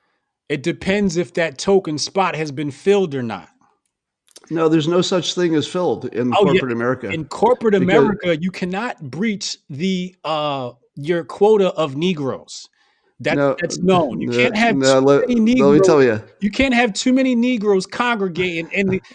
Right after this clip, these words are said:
Speaker 1: because then they start to communize.
Speaker 2: <laughs> All right. So you know, having worked for two large Fortune five hundred companies
Speaker 1: All right.
Speaker 2: and having, having been in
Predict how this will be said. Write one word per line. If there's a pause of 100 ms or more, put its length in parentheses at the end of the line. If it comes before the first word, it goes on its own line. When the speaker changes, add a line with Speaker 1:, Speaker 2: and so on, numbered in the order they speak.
(100)
Speaker 1:
because
then
they
start
to
communize. (420)
Speaker 2:
<laughs>
All (640)
right. (440)
So (500)
you
know,
having
worked
for (120)
two
large
Fortune
five
hundred
companies
Speaker 1:
All
right.
Speaker 2:
and
having, (100)
having
been
in